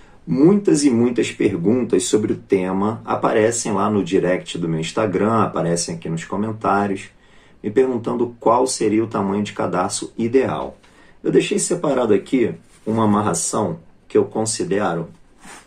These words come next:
uma amarração que consome bastante cadarço. Essa aqui é a amarração P Q D. Eu tenho um vídeo dela aqui no canal, vou deixar o card aqui em cima. É,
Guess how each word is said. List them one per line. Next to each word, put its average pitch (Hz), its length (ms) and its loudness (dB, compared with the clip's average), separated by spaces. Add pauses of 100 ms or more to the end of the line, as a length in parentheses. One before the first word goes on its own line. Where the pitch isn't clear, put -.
(200)
uma 95 140 -4
amarração 101 560 -2
que - 140 -12
consome 90 880 -4 (420)
bastante 95 540 -4
cadarço. - 680 -8 (920)
Essa - 280 2
aqui 135 180 -2
é - 20 2
a 156 40 -2
amarração 120 960 0
P 131 140 4
Q - 200 2
D. 101 320 4 (580)
Eu 117 100 4
tenho 190 200 2
um - 20 6
vídeo 165 280 -2
dela 101 340 2
aqui 90 140 -8
no 92 80 -4
canal, 95 520 -2 (100)
vou 117 100 0
deixar 127 300 0
o - 60 0
card 98 280 0
aqui 101 160 -2
em 156 60 0
cima. 110 480 -4 (640)
É, 113 560 0